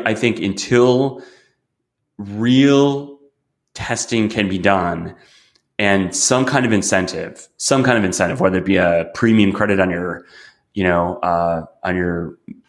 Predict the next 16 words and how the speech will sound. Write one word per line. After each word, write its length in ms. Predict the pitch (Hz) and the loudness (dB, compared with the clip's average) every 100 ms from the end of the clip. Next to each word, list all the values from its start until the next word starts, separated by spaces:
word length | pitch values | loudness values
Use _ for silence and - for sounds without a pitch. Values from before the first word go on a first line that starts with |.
| _ _ _ _ _ - | _ _ _ _ _ -10
healthcare 340 | - 110 113 | -4 -2 -2
premium 320 | - 110 101 | 0 2 4
every 180 | 101 101 | 2 2
month, 420 | 95 95 92 90 - | 2 2 2 0 -4
or 460 | 87 85 85 85 - | -4 -2 -2 -6 -8
reduction 420 | 85 98 98 107 | -2 -2 0 0
in 20 | |
your 120 | 92 | 2
deb-, 240 | 87 90 87 - | 2 0 0 -4
uh, 160 | 82 80 - | -4 -4 -2
deductible, 380 | 92 98 - 92 | 0 0 0 2
or 300 | 92 90 87 | 2 2 2
whatever 260 | 95 107 | 2 4
it 20 | |
might 200 | 85 90 | 2 0
be, 340 | 90 87 90 | -2 -2 -2